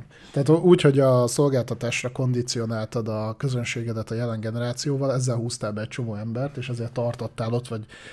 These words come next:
hívtál be az Xbox, ö, közösségbe új embereket, és az volt a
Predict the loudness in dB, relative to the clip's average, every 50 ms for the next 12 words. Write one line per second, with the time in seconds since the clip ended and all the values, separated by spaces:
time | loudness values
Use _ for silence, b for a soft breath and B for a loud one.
0 | B B -4 0 2 2 2 0 -2 -2 -2 0 0 0 0 -2 -2 -4 -4 -4
1 | -6 -4 -4 -4 -4 -4 -6 -8 -6 -4 -6 -6 -6 -6 -8 -10 B B B B
2 | B B _ _ _ -6 -6 -4 -4 -2 -4 -4 -4 -6 -6 -6 -6 -6 -4 -4
3 | -6 -6 -6 -4 -2 0 0 0 2 4 4 2 2 0 B B B B B B
4 | B B -20 -8 -4 -2 0 2 2 2 2 2 2 2 4 6 4 6 6 4
5 | 2 2 2 2 2 2 2 2 2 2 2 2 2